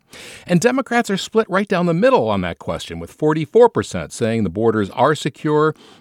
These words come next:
and forty-four percent saying they are not secure.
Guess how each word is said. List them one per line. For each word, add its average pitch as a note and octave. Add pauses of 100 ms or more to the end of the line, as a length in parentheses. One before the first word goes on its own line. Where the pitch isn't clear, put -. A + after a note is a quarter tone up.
and D#3
forty-four E2+
percent F#2
saying F#2
they F#2
are A#2+
not F3
secure. -